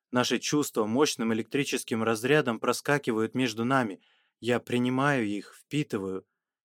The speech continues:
И тут меня словно накрывает волной. Расплакавшись навзрыд, я стягиваю грязные перчатки и закрываю ладонями лицо. Грейс, Лая, Скай.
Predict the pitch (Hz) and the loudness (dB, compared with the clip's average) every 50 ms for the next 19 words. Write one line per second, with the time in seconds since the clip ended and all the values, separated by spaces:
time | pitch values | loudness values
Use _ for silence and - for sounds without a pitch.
0 | _ _ 123 123 - 170 160 - 135 127 135 143 139 - - - 139 135 127 131 | _ _ -6 -2 -2 -2 -2 0 0 2 2 2 0 -2 -2 -2 0 0 0 0
1 | 127 123 120 - 127 127 127 127 127 120 113 - 120 127 131 131 131 123 107 95 | 0 -2 -2 -2 -2 -2 0 2 2 0 0 0 -2 0 0 0 0 -2 -2 -4
2 | 85 - _ _ _ _ _ _ _ _ _ _ _ - 113 120 117 - - 139 | -6 -12 _ _ _ _ _ _ _ _ _ _ _ -4 -2 -2 -2 0 2 2
3 | 135 135 - 120 - - 123 110 - 117 113 110 107 113 139 160 165 - - - | 2 2 2 -2 -4 -4 -6 -4 -2 -2 -2 -2 -2 -2 -2 0 -2 -2 -6 -12
4 | - - - - _ - 120 131 127 - - - 170 160 151 127 127 117 113 117 | -20 -20 -20 -16 _ -2 0 0 0 -2 2 4 6 6 6 4 2 2 2 2
5 | 107 120 127 135 131 120 113 117 110 - - 120 110 - - 160 156 151 - - | 2 2 4 4 4 4 2 0 0 0 -2 -4 -4 0 4 4 4 4 2 -2
6 | 220 - - _ _ _ _ _ _ 127 117 113 127 117 127 127 123 135 143 139 | -6 -8 -8 _ _ _ _ _ _ -6 -2 -2 -2 0 0 0 2 2 2 4
7 | 127 120 117 110 113 127 127 120 117 113 113 110 113 - - - - 95 87 87 | 4 2 2 2 0 0 0 0 0 -2 -2 -4 -6 -6 -8 -8 -8 -8 -8 -8
8 | _ _ _ _ _ _ _ _ _ _ _ _ _ _ _ _ _ _ _ _ | _ _ _ _ _ _ _ _ _ _ _ _ _ _ _ _ _ _ _ _
9 | _ _ _ _ _ _ - 123 131 156 175 156 - - - - - _ _ _ | _ _ _ _ _ _ 0 2 4 4 4 2 0 -6 -10 -12 -16 _ _ _
10 | _ _ _ _ _ _ - 113 110 120 123 123 120 120 117 _ _ _ _ _ | _ _ _ _ _ _ -2 0 2 2 2 2 0 -4 -8 _ _ _ _ _
11 | _ _ - - - - 104 92 90 90 - | _ _ -16 -14 -10 -10 -8 -8 -10 -12 -16